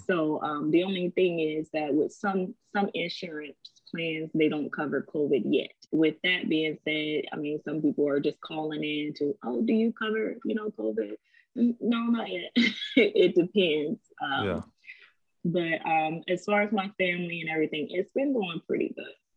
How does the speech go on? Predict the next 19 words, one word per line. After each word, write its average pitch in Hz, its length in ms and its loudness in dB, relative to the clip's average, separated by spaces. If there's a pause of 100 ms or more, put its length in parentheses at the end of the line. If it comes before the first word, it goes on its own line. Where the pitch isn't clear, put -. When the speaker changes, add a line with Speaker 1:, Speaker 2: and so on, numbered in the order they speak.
(100)
Speaker 1:
I 156 100 0
can't 175 320 -6
complain. 135 380 -6 (680)
Speaker 2:
That's - 200 -8
great. 95 320 0 (600)
Now, 135 180 6
your 139 180 6
bio 147 540 6
also 131 360 6
speaks 117 380 2
of 107 100 -2
you 120 140 6
wanting 110 360 4
to 110 200 2
encourage 113 560 4
people 104 500 2
spiritually, 127 1000 4 (400)
mentally, 123 640 2
and 120 380 0